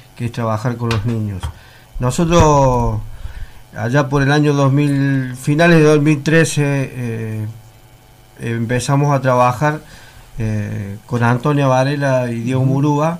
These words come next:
Speaker 2: Ujú.
Speaker 1: ¿sí? Pensando en formar una escuela de fútbol en Laguna Larga que no solamente abarcara la, la, las instituciones Newell Esportivo, sino también de darle la posibilidad a otros niños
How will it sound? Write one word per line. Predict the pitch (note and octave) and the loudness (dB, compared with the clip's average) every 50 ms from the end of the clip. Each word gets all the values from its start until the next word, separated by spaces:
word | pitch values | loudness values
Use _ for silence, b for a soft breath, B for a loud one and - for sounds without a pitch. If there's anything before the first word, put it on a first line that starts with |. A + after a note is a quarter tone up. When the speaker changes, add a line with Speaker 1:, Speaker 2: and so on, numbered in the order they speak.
| - - | -8 -8
Speaker 2:
Ujú. | F3 D3 C3 C#3+ F3 G3+ A3+ - | -6 -4 -4 -2 -4 -4 -6 -8
Speaker 1:
¿sí? | - - C#3 C3+ D3+ E3+ D#3 | -10 -6 -4 -2 -2 -2 -4
Pensando | - C3 B2 A#2+ A#2+ A#2 - D3 D3+ D3+ D3 D3 C#3+ | -4 -4 -4 -4 -4 -4 -2 -2 0 0 2 2 0
en | C3+ | 0
formar | A2+ A#2 B2+ B2+ B2+ D3 D#3 | -2 -2 -2 -2 0 2 2
una | D#3+ D3+ C3+ B2 | 2 2 2 0
escuela | - - E3 D#3+ D3+ D3 | -2 -2 -4 -2 -2 -2
de | C#3 | -4
fútbol | C3+ - F3+ F3+ E3+ D3+ C3+ | -6 -6 -4 -2 -2 -2 -2
en | B2 | -2
Laguna | B2 B2 C3 C#3+ D3 D3 | -2 -2 -2 -2 -4 -2
Larga | C#3+ D3 D3 D3 D3 D3+ D#3+ D#3 | -2 -2 -2 -2 -2 -2 -4 -4
que | - D3+ C3+ | -4 -4 -2
no | C3+ D3 | -2 -2
solamente | C3+ - - D#3+ D3+ D3 D3 D3+ D3 C#3 C#3+ C#3 C3+ | -4 -4 -6 -4 -4 -2 -2 -4 -4 -4 -4 -2 -2
abarcara | B2+ A#2+ A#2+ A#2+ B2+ B2+ B2+ D3+ D3 D3 | -2 -2 -2 -4 -4 -6 -6 -6 -6 -4
la, | C#3+ C#3 C3 B2 - B B B B B B B - | -4 -4 -4 -4 -6 B B B B B B B -6
la, | B2 A#2+ A#2+ - - - - - - - - G2+ F#2+ A#2 A#2+ | -6 -6 -6 -6 -10 -16 -18 -18 -20 -20 -20 -18 -16 -10 -8
las | A#2+ A#2+ B2 | -6 -4 -4
instituciones | B2+ A#2+ B2 A#2+ C3+ C3 - - D#3 C#3+ C#3 C#3 | -4 -6 -6 -6 -8 -6 -4 -4 -4 -2 0 0
Newell | C#3+ D3+ D3+ C#3+ C3+ | 0 0 0 0 0
Esportivo, | C3 - - C#3 C#3+ D3 D3+ C#3+ E3 D#3+ D#3+ E3+ F3 | -2 -2 -2 -4 -4 -4 -4 -4 -4 -4 -2 -2 -4
sino | E3+ - C#3+ B2+ C3 C#3+ D3+ E3 E3 B B B B B B B _ | -4 -4 -4 -4 -2 -2 -2 -2 -2 B B B B B B B _
también | - B2+ B2 B2+ B2+ C3 C#3+ D3+ E3 D#3+ D#3+ B B B B B B B - | -6 -4 -2 -2 -2 0 0 0 -2 -2 -6 B B B B B B B -10
de | B2+ B2+ B2+ | -6 -2 0
darle | C3+ C#3+ D3+ D3+ D3+ | 2 2 2 2 0
la | D3 C3+ | 0 0
posibilidad | C3 C3+ B2+ - - C3 C#3+ D3+ D#3 | 0 -2 -2 -2 -2 -2 0 2 2
a | D#3 | 2
otros | D3+ D3+ D3 C3 | 2 0 0 0
niños | C#3+ E3+ G3 F#3+ E3 C#3+ C3+ B2+ B2+ | 0 0 0 0 0 0 0 -2 -4